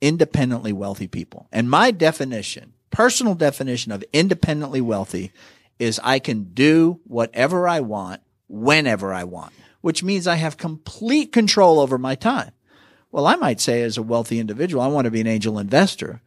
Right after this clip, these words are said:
Well, if all of a sudden I create a relationship with the entrepreneur and I put money in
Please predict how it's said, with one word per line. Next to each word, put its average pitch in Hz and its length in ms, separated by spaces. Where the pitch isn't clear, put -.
Well, 139 440
if - 200
all 247 220
of 123 100
a 113 60
sudden 202 320
I 139 80
create 123 420
a 113 60
relationship 123 680
with 104 120
the 107 140
entrepreneur 107 800
and 113 160
I 156 120
put 127 220
money 123 400
in 87 240